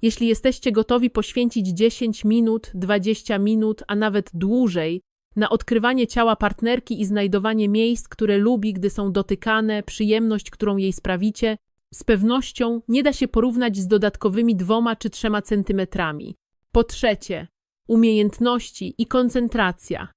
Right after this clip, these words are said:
Czy jesteś delikatnym i troskliwym kochankiem? Czy spieszysz się w trakcie tylko dla siebie? Czy ciągle obserwujesz reakcję partnerki?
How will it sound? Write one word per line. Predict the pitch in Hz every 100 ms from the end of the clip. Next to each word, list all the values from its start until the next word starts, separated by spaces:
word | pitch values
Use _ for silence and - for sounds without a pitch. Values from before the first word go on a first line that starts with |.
| _ _ _ -
Czy | 240
jesteś | 233 247 190
delikatnym | 220 208 202 247 277 - 269 254
i | -
troskliwym | 233 - - 240 226
kochankiem? | 202 196 - 165 160 - - 220 _ _ _
Czy | -
spieszysz | 226 - 302 302 285
się | - 247
w |
trakcie | - 254 262 269
tylko | 247 247 240
dla | 208 214
siebie? | - 247 240 254 262 - -
Czy | - 220
ciągle | 262 254 262
obserwujesz | 220 - 220 208 254 240
reakcję | 233 226 226 - 220
partnerki? | 208 208 - 220 233 - 247